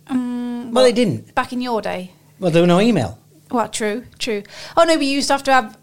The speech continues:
Speaker 1: a letter when you went back, or didn't you? To, and then people used to, like,
Speaker 2: Well, you,
Speaker 1: write
Speaker 2: you,
Speaker 1: their own
Speaker 2: you,
Speaker 1: letters
Speaker 2: your
Speaker 1: and stuff.
Speaker 2: parents wrote letters, yeah.
Speaker 1: Or you'd phone in.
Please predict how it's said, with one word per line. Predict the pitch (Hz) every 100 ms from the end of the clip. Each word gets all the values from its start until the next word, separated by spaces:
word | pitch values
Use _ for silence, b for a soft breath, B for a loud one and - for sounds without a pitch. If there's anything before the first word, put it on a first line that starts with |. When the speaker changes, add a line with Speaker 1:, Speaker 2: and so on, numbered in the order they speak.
| _ -
Speaker 1:
a | 247
letter | 247 247 - 226
when | 214
you | 214
went | 214 214 -
back, | 214 - -
or |
didn't | - 240 214
you? | 190
To, | 190 208 - -
and | 220
then | 214 208
people | 226 208
used | 196 185 -
to, | 196 _ _ _ _ _ -
like, | 208 185 - - _ _ -
Speaker 2:
Well, | 247 311
you, | 285 233
Speaker 1:
write | 240 220
Speaker 2:
you, | 277
Speaker 1:
their | 220
own | 220
Speaker 2:
you, |
Speaker 1:
letters | 269 - -
Speaker 2:
your | 262
Speaker 1:
and | -
stuff. | - 190 185
Speaker 2:
parents | 262 302 269 220 202
wrote | 226 226
letters, | 254 262 220 190
yeah. | 262
Speaker 1:
Or | 302 302
you'd | 269
phone | 269 294 269
in. | 262 226 190